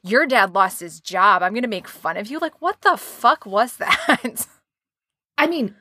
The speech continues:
Speaker 2: kids were awful in the eighties and nineties. I certainly
Speaker 1: Yeah.
Speaker 2: am not denying that there were some truly terrible things that were being said, but I never heard anybody bullying anybody about, you
Speaker 1: No.
Speaker 2: know, their dad getting fired, which, and that's, it's a whole, like, I,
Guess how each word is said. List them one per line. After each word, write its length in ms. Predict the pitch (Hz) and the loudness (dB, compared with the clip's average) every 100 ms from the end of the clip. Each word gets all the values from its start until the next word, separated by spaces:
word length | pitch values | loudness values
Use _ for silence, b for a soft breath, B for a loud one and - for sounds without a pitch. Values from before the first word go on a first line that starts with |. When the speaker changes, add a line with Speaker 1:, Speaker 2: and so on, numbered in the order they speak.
| - | -12
Speaker 2:
kids 320 | - 349 - | -4 -4 -2
were 100 | 349 | 0
awful 600 | 208 196 175 160 151 - - 160 - | 2 2 0 -2 -4 -10 -14 -14 -10
in 380 | - 175 156 139 | -6 -6 -6 -6
the 80 | - | -4
eighties 280 | 147 156 143 | -2 -2 -4
and 100 | 147 | -6
nineties. 500 | 143 139 135 135 - - | -8 -8 -8 -10 -8 -4
I 140 | 139 | -4
certainly 200 | - - 233 | -6 -6 2
Speaker 1:
Yeah. 240 | 226 190 175 | 6 6 4
Speaker 2:
am 80 | 160 | 2
not 180 | 165 | -2
denying 320 | 160 156 151 147 | -2 -6 -4 -6
that 100 | 139 | 0
there 120 | 160 | 0
were 80 | 151 | 0
some 180 | 165 | -2
truly 260 | 156 - 240 | -2 0 0
terrible 300 | 208 202 175 | 2 2 2
things 320 | 165 175 165 | 0 -2 -2
that 220 | - 160 | -4 -2
were 100 | 175 | -2
being 220 | 160 160 147 | -2 -2 -2
said, 260 | - 160 | -2 -2
but 100 | 175 - | -2 0
I 120 | 220 | 0
never 260 | 262 170 220 | 0 0 0
heard 160 | 247 | 2
anybody 320 | 175 175 185 | 2 2 0
bullying 420 | 156 147 151 196 151 | 0 0 2 2 2
anybody 320 | 160 156 156 | 2 2 2
about, 260 | 147 139 - | 0 -2 -4
you 60 | - | -4
Speaker 1:
No. 120 | 240 | 2
Speaker 2:
know, 260 | 330 202 - | 4 2 0
their 140 | 143 | -6
dad 340 | 139 151 160 208 | -4 -2 0 4
getting 220 | 196 151 | 2 2
fired, 400 | - 175 139 123 | 2 2 0 -4
which, 220 | 185 185 - B B B B | -6 -6 -14 B B B B
and 140 | 208 233 | 0 2
that's, 180 | 247 | 2
it's 160 | 208 - | 0 -2
a 80 | 170 | 0
whole, 340 | 170 151 135 - | 2 2 0 -2
like, 220 | 151 - b b b - - - | -4 -4 b b b -20 -14 0
I, 640 | 185 160 160 156 147 139 | 2 4 4 4 2 0